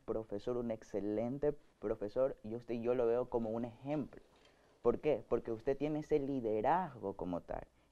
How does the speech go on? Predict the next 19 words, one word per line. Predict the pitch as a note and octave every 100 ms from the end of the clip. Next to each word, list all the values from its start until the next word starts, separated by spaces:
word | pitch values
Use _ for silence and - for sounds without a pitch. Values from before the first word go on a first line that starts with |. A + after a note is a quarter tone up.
| -
Y | A2
hay | B2 C#3
muchos | B2 C#3+ D3 C#3
profesores | C3 B2 - G#2 B2+ C3 G2 B2 -
en | - G2+
cualquier | F2+ G2 F#2+ - B2 B2
parte | C3+ - C#3 D3 - -
que | -
no | G2+ B2+
lo | A2
tienen. | G#2+ B2 A#2+ E2 - _ _
O | G#2+
sea, | A2+ G2+ D2+ _ _
todo | E3 F3+ F3
profesor | C3+ B2+ A#2 D#3+ E3
tiene | C#3 C#3+
que | - G#2+
ser | B2+ A#2
líder. | G#2 B2 A2 -